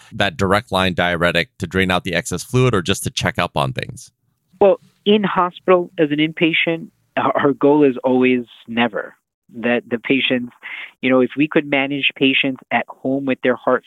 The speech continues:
Speaker 2: failure, it's always better. We're always happier that way because obviously if you come into a hospital, there are other risks, especially in the modern era with covid nineteen infection. So our goal is always to have patients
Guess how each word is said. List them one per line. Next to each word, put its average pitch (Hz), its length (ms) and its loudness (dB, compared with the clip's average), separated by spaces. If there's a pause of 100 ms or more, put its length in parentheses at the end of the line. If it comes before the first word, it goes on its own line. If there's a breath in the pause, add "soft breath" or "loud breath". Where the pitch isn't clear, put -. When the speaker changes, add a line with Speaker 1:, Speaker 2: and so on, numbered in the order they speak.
Speaker 2:
failure, 139 440 0 (100)
it's 127 140 -10 (120)
always 117 400 -2
better. 98 280 -8
We're 107 180 -2
always 117 340 -4
happier 95 440 -2
that 90 240 -4
way 143 180 0
because 185 380 -2
obviously 151 500 0 (340 loud breath)
if 123 80 -8
you 123 60 -2
come 147 220 -4
into 139 240 2
a - 40 6
hospital, 135 480 0
there 143 140 2
are 110 180 -2
other 117 300 0
risks, 107 380 -6 (100)
especially 117 540 -2
in 110 80 -6
the 107 200 -4 (380 loud breath)
modern 117 560 0
era 113 420 0
with 104 240 -4
covid 113 360 -6
nineteen 123 680 -2 (480 loud breath)
infection. 107 720 -4 (100)
So 135 240 4 (680 loud breath)
our 196 220 2
goal 156 320 6
is 135 120 4 (140)
always 143 340 4 (100)
to 139 80 0
have 127 300 0
patients 131 400 -2